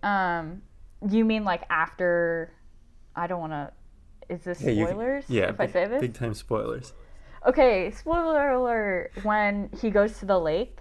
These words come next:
Speaker 1: are you talking about that and then what happens after?
Speaker 2: Yeah, I think, uh, yeah, and even more with, uh,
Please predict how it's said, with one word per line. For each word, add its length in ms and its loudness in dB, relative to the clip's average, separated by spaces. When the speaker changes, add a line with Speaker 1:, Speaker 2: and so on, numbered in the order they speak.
Speaker 1:
are 100 4
you 80 2
talking 220 -2
about 340 0
that 480 6
and 120 -6
then 360 -6
what 200 2
happens 320 0
after? 540 -4
Speaker 2:
Yeah, 320 4
I 60 4
think, 320 -6
uh, 420 2
yeah, 160 4
and 160 2
even 220 -2
more 300 2
with, 280 -2
uh, 280 -4